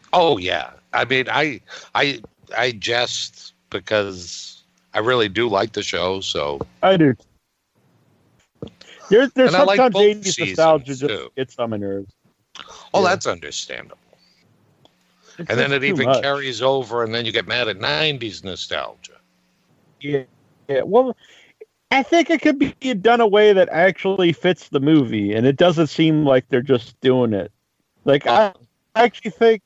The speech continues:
Speaker 2: um, Summer of eighty-four does a good job on it. Doesn't seem like they're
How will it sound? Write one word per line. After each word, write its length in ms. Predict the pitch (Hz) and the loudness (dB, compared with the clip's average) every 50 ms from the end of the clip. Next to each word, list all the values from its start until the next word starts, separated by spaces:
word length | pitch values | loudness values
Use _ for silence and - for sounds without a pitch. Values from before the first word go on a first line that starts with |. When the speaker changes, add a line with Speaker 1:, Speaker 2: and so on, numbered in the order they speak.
| _ | _
Speaker 2:
um, 400 | 202 196 196 190 190 190 180 180 175 - - | 0 2 2 2 2 0 -4 -6 -10 -12 -14
Summer 320 | - - 202 196 196 - - _ _ _ _ _ _ _ | -2 0 2 2 2 0 -6 _ _ _ _ _ _ _
of 320 | 196 202 202 196 185 165 | -2 0 0 0 0 2
eighty-four 680 | 180 185 175 165 151 - - - 170 170 185 190 190 196 | 2 0 0 0 -4 -6 -4 -2 0 2 4 4 2 4
does 220 | 180 185 180 156 | 4 2 2 0
a 60 | 185 170 | -2 -2
good 160 | 180 175 160 | -2 -2 -2
job 360 | - - 170 170 175 180 170 | 0 2 4 4 4 4 4
on 140 | 180 175 170 | 2 2 2
it. 80 | 165 156 | 2 2
Doesn't 280 | 170 165 160 151 160 | 2 2 2 2 -2
seem 280 | 143 - - 147 147 147 | -6 -4 -4 -2 -2 0
like 200 | 147 143 143 - | 2 0 0 0
they're 260 | - 131 127 127 127 | 0 2 2 2 2